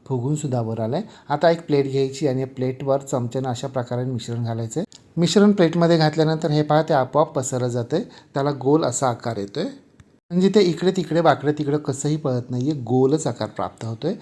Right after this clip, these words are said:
याचा अर्थ आपलं मिश्रण अगदी परफेक्ट तयार झालेलं आहे. आता गॅस बंद करायचा आहे आणि आपण साबुदाण्याच्या पापड्या घालायला लगेचच सुरुवात करायची.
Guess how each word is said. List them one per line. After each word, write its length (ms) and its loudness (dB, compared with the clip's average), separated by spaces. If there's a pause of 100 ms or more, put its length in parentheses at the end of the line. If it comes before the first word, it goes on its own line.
(240)
याचा 260 2
अर्थ 220 2
आपलं 280 0
मिश्रण 300 -6
अगदी 220 -6
परफेक्ट 580 -6
तयार 200 -2
झालेलं 340 -4
आहे. 80 -2 (300)
आता 160 -2
गॅस 320 2
बंद 300 -2
करायचा 400 -2
आहे 120 -4 (260)
आणि 160 -4
आपण 280 -4
साबुदाण्याच्या 600 -2
पापड्या 320 -4
घालायला 360 -4
लगेचच 520 -8
सुरुवात 260 -6 (100)
करायची. 320 -12